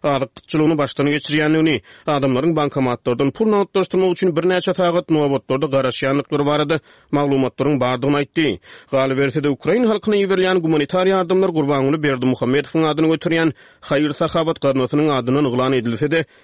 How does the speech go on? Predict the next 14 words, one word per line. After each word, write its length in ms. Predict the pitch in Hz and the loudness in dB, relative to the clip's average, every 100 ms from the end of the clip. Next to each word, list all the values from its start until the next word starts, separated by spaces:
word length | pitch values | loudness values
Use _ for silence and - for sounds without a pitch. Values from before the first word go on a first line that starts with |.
| _ | _
ýardym 380 | 147 131 113 139 156 | -2 0 0 2 2
moksadynyň 480 | - 160 160 165 143 | 0 -2 0 0 0
üçinçiligi 480 | - 123 117 131 | -2 -4 -2 -2
işleri 340 | 151 - 165 160 - - - | 0 0 0 -2 -6 -8 -2
ýurdun 360 | 135 120 151 | 0 2 0
saglyk 380 | - 131 127 - | 0 -2 -2 0
we 200 | 160 147 | 0 0
dokma 240 | 127 - | 0 0
ministrliklerine 840 | 139 143 135 139 135 147 143 139 98 | 0 0 -2 -4 -2 0 2 0 -2
hem-de 240 | 185 202 | -2 -2
terekeçleriň 720 | 190 147 127 135 117 120 156 139 | 0 -2 0 -2 -2 0 0 0
birleşmesiniň 580 | 127 117 - 113 135 135 | 0 -2 -2 0 0 0
üstüne 260 | - 143 139 | 0 -2 -2
ýüklendi. 500 | - 143 147 123 | 0 2 2 0